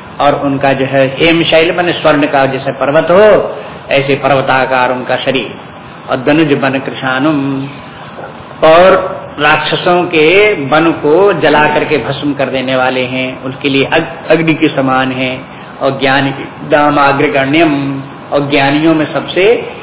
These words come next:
अग्रगण्य है, हैं? और सकल गुण निधानम,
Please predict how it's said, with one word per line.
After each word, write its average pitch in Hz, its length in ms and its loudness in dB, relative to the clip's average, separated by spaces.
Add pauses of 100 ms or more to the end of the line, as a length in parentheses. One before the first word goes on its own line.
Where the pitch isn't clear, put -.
(120)
अग्रगण्य 131 500 0
है, 113 300 -12 (760)
हैं? 151 480 -6 (160)
और 131 120 -2
सकल 156 340 0
गुण 143 200 0
निधानम, 139 840 -2